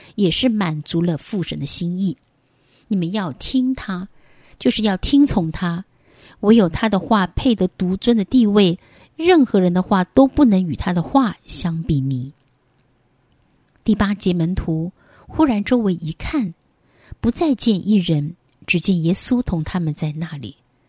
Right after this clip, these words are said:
这是指门徒等到云彩里声音止息了，在一片的寂静当中，抬起头来所看到的景象。第九节，下山的时候，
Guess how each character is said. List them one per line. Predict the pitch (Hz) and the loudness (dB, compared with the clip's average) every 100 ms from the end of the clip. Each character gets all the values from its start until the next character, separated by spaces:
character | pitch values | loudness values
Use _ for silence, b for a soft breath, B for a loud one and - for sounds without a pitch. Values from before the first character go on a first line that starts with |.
| _ _ _ _ _ _ | _ _ _ _ _ _
这 | - | 0
是 | 349 320 | 2 2
指 | - 214 | 2 2
门 | 196 226 | 2 0
徒 | - 240 | 0 -2
等 | - 185 160 | 0 -2 0
到 | 247 240 | 2 4
云 | 202 190 220 | 4 2 2
彩 | 226 | 0
里 | 214 170 | 2 0
声 | - 214 | 0 0
音 | 214 226 | 2 0
止 | - 165 | 0 -2
息 | 135 - - 147 | 0 -2 0 0
了， | 180 143 _ _ _ _ _ _ _ | 0 -2 _ _ _ _ _ _ _
在 | - 196 | -2 -2
一 | 151 196 | 0 -2
片 | - 240 | 2 2
的 | 185 156 - _ | 2 -4 -6 _
寂 | - 170 175 | -4 -2 -2
静 | - 254 185 | 2 2 2
当 | 180 185 | 0 2
中， | 185 180 b b b b | 2 0 b b b b
抬 | - 214 220 311 | -6 0 2 2
起 | - - | 0 -2
头 | 180 - | 0 0
来 | 175 156 160 | 0 0 -2
所 | - 165 139 | 0 -2 -2
看 | - - 320 220 165 | -8 -2 0 0 -2
到 | - 180 | -2 -2
的 | 156 139 - | -2 -6 -6
景 | - 156 - | -4 -4 -2
象。 | - 165 - _ _ _ _ _ _ _ _ _ _ _ _ _ | -2 -2 -8 _ _ _ _ _ _ _ _ _ _ _ _ _
第 | 330 | 0
九 | - 226 | 4 2
节， | 190 202 208 | 4 0 0
下 | - 294 208 | 0 -2 -2
山 | - 254 | -2 0
的 | 233 | 0
时 | - 160 | -2 -4
候， | - 180 | -4 -6